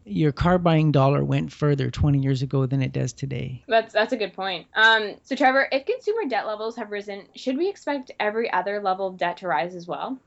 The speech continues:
Speaker 1: Well, unfortunately, our society seems to be, uh, infatuated with debt.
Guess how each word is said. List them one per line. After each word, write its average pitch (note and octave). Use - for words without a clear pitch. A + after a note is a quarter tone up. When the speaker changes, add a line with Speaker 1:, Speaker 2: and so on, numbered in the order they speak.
Speaker 1:
Well, F3+
unfortunately, D#3+
our D3
society D3
seems D3+
to D3+
be, C3+
uh, B2+
infatuated D3
with C3+
debt. C#3+